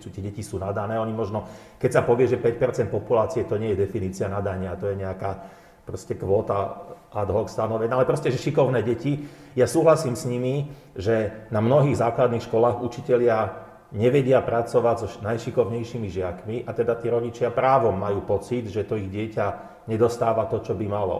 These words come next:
Otázka je, že či štát na to má zareagovať tak, že teda zriadi nejaké špeciálne školy pre tieto deti,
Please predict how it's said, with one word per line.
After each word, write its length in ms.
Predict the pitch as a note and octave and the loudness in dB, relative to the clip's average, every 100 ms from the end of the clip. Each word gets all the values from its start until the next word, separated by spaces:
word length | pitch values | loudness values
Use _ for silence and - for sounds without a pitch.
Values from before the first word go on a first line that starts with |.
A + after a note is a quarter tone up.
| G#2+ | 0
Otázka 400 | B2+ A#2 - G#2+ | 2 0 0 0
je, 80 | A2+ | 0
že 140 | A2+ A#2 | -2 -4
či 160 | - | -6
štát 240 | - B2 A#2 | -6 -2 -2
na 160 | A#2 | -2
to 80 | A#2 | -2
má 160 | G#2+ G#2 | -2 -2
zareagovať 640 | G#2+ G#2+ G#2+ A2 A2 G2 | -2 -2 -4 -2 -2 -4
tak, 160 | A2 F#2 | -4 -4
že 80 | G#2 | -4
teda 240 | A2 G2+ | -4 -2
zriadi 400 | G2 G2+ A2 A2 | 0 0 0 -2
nejaké 400 | G#2 G2+ F#2+ G#2 | -4 -6 -8 -12
špeciálne 560 | - G#2 - A2+ G#2+ G#2+ | -6 -6 -2 -2 -2 -4
školy 400 | - A2 A2+ A2 - - - - | -2 0 0 -2 -6 -20 -20 -8
pre 160 | A#2+ | -2
tieto 400 | A#2 B2 A#2+ G#2+ | 0 0 0 0
deti, 480 | F#2+ F2 A#2+ D3 D3+ | -2 -6 -4 -4 -6